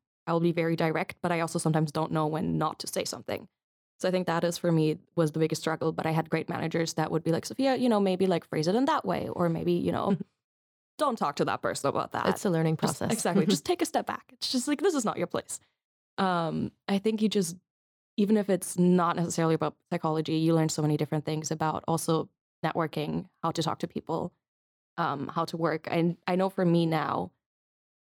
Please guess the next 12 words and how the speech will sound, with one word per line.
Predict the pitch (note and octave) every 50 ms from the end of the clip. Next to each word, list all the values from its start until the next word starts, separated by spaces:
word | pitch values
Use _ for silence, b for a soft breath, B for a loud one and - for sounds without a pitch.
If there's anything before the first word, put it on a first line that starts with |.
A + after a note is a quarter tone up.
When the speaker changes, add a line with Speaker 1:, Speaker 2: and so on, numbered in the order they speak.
| _ _ -
Speaker 1:
with | - F3 -
uni, | E3+ E3 D#3+ D#3+ D#3 D#3 D#3 D3+ - -
I | - F#3
try | E3+ - F#3 F3+ E3+
not | F3+ E3+ D#3+ D#3+ E3 -
to | -
do | E3+ D#3+ D#3 -
anything | - D#3 D#3 D#3 - D#3+
on | D#3 -
weekends. | - - - - - A#2 - - - - - _ _ _ _ _ _ -
After | - F3+ F#3 F3+ - - G3 F#3 F3 F3 E3+ D#3+ - _ -
six, | - - - G3 G3 G3 - - -